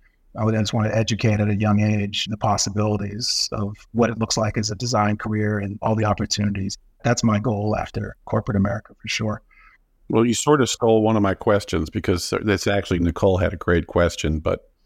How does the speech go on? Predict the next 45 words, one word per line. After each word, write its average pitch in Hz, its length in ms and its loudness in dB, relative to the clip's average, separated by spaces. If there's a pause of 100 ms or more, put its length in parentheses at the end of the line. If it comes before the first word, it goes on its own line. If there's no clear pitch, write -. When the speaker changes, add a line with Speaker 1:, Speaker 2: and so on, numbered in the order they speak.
(340)
Speaker 2:
if 113 220 4
Apple 98 360 2
disappeared 90 640 0
tomorrow, 87 440 2
what 85 200 0
would 90 160 0
you 92 120 0
want 85 140 0
to 82 40 -2
do 85 160 0
for - 180 -4
work? 85 340 -2 (320)
What 117 260 0
would 117 160 0
fulfill 104 480 2
you? 92 320 0 (760)
Speaker 1:
Definitely 147 380 2
being 117 240 2
a 107 40 -2
fine 113 280 0
artist. 110 360 -4 (420)
I've 113 180 0
started 117 480 2 (100)
doing 110 240 4
some 104 360 2
side 113 380 0
work 107 300 -4
on 107 120 0
the 101 60 -2
weekends, 110 520 0
drawing 117 560 0
and 107 180 -10 (640)
co-, - 120 -6
doing 117 240 6
some 117 140 0
collages, 110 680 0
and 101 320 -4
I 113 120 0
love 107 280 0
doing 107 260 0
it. 110 80 -2
It's - 120 -8
very 117 200 0
therapeutic. 113 640 0
So 117 260 -2